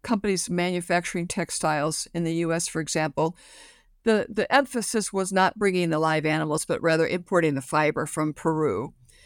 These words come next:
And so, but nonetheless, they could still use llamas as symbols. And they kind of had, um, wh-, I call them polysemic symbols, meaning they had more than one meaning. On the one hand,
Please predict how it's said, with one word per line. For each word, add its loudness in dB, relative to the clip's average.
And -2
so, -2
but -4
nonetheless, 4
they 0
could -6
still -2
use 2
llamas 2
as -2
symbols. 0
And 0
they 6
kind 0
of -4
had, 4
um, 0
wh-, -4
I 2
call 2
them 0
polysemic 0
symbols, 0
meaning -2
they 2
had 0
more 0
than -2
one 0
meaning. 0
On 0
the 0
one 4
hand, 2